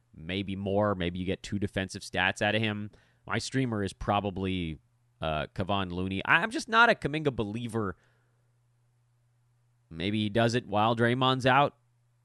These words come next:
Eh. Would you trade your DeAndre Ayton for Jeremy Grant and Klay Thompson? Uh, you know, I might, actually. I think Ayton's probably a per-game forties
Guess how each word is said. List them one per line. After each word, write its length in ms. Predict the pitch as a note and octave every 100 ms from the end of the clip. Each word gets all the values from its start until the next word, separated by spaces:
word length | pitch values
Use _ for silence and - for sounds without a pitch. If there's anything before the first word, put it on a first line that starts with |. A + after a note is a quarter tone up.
| _ _ -
Eh. 220 | G#2+ G2 - _ _ _ _ _ _ _ _ _ _ _ _ _ _ _ _ _ _ _ _ _ _
Would 180 | C#3+ D3
you 80 | D#3+
trade 460 | - F#3+ G#3+ A3
your 400 | D#3+ F3+ G3 G3
DeAndre 500 | C3+ D3 E3 F3+ E3
Ayton 360 | B2+ D#3+ D3 D#3
for 160 | - C3
Jeremy 380 | A#2+ D#3 D3+
Grant 340 | B2 B2 C#3 -
and 300 | C#3 C#3 C3+
Klay 280 | B2+ C3 A#2+
Thompson? 680 | - B2 A2+ - F2+ D2 D2 - _ _
Uh, 1700 | C3+ D3 D3+ D3+ D3 D3 C#3+ C#3 C3+ C3+ C3 C3 C3 B2+ B2 A#2+ A#2+ - _
you 100 | D#3
know, 140 | F#4+
I 80 | E4+
might, 380 | D#3+ F#3+ D3+ A2+ -
actually. 640 | F2+ - G2 F#2+ F2+ F2+ - _ _ _ _ _ _ _ _ _
I 80 | -
think 180 | B3+ G3+
Ayton's 300 | G#3 F#3+ -
probably 440 | - E3+ E3 E3
a 60 | D3
per-game 880 | - - F#3 F3+ E3 E3+ E3 D#3 C#3 _ - _ _
forties 1040 | - - D#3+ E3 F#3+ F#3+ G3 F3+ - -